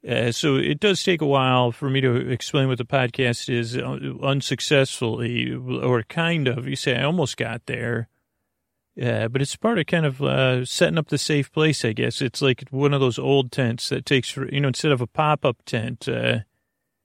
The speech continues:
I got one of the old fangled. You say, "Is that a newfangled tent you got there, Scoots?" Or, "No, this is an old, this is a, I don't know. It, it, this is a one ten. It's got eight thousand parts. I don't even know how many, it's gonna take me forever to get it up."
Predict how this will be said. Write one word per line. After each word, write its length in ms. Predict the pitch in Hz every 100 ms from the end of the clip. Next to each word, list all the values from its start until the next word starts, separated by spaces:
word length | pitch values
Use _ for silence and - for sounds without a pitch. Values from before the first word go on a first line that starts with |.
| _ _ _ -
I 80 | 139
got 200 | 143 139
one 160 | 135
of 80 | 123
the 180 | 120 113 135
old 260 | 139 143
fangled. 540 | 131 139 120 117 120 135
You 80 | 123
say, 180 | 156
"Is 120 | 127 120
that 160 | 170
a 40 | 160
newfangled 680 | 175 - 185 180 170 151
tent 220 | - 180
you 80 | 180
got 180 | 185 185
there, 140 | 190
Scoots?" 480 | 185 - 196 202 -
Or, 160 | 135 123 139
"No, 420 | 127 131 143 139
this 220 | 143 151
is 120 | 147 139
an 160 | 123
old, 560 | 127 127 135 135 139 135
this 220 | 143 -
is 180 | 135 123
a, 320 | 120 120 110 _ _ _ _ _ _ _ _ _ _ _ _
I 100 | 190
don't 200 | 139 147
know. 320 | 147 139 113 123
It, 220 | 123 -
it, 280 | - 135 135
this 300 | 131 139 -
is 140 | 131
a 60 | 131
one 200 | 135 131
ten. 220 | 151 131
It's 120 | 123
got 180 | 143 131
eight 300 | 127 135 139
thousand 460 | 139 135 123 123 -
parts. 460 | 135 139 127 -
I 120 | 123
don't 120 | 139 135
even 160 | 117
know 140 | 127 123
how 120 | 127
many, 300 | 127 127 127
it's 160 | 120
gonna 120 | - 120
take 260 | 143 131
me 140 | 135 127
forever 420 | - 135 147 120
to 60 |
get 240 | 117 113 113
it 120 | 117
up." 180 | 120